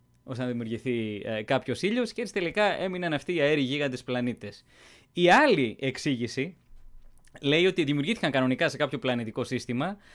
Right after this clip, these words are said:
αλλά λόγω αλληλεπιδράσεων με άλλα σώματα, απέκτησαν ταχύτητα διαφυγής και δραπέτευσαν τελικά από το πλανητικό σύστημα στο οποίο ανήκανε. Ε, αυτό είναι κάτι το οποίο ξέρουμε ότι μπορεί να γίνει. Μπορεί κάτι να εξφενδονιστεί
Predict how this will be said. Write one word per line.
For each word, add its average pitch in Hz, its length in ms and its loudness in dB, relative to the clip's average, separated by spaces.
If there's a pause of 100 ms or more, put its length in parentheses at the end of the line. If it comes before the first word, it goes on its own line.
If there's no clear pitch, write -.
(180)
αλλά 147 220 2
λόγω 247 260 6
αλληλεπιδράσεων 160 760 2
με 160 80 4
άλλα 170 200 6
σώματα, 123 460 2
απέκτησαν 214 500 -4
ταχύτητα 220 460 -4
διαφυγής 170 640 -2 (480)
και 160 100 -2
δραπέτευσαν 151 580 2
τελικά 107 500 -8 (500)
από 123 280 -4
το 120 160 -2
πλανητικό 117 500 -4
σύστημα 107 380 -8
στο - 160 -12
οποίο 101 500 -8 (180)
ανήκανε. 107 580 -6 (480)
Ε, 113 500 -4 (480)
αυτό 120 220 -2
είναι 202 120 2
κάτι 202 200 0
το - 80 -2
οποίο 185 180 -2
ξέρουμε 208 340 4
ότι 127 120 0
μπορεί 120 240 0
να 113 100 -2
γίνει. 110 300 -2
Μπορεί 131 260 0
κάτι 165 240 0
να 120 320 0
εξφενδονιστεί 120 1000 -2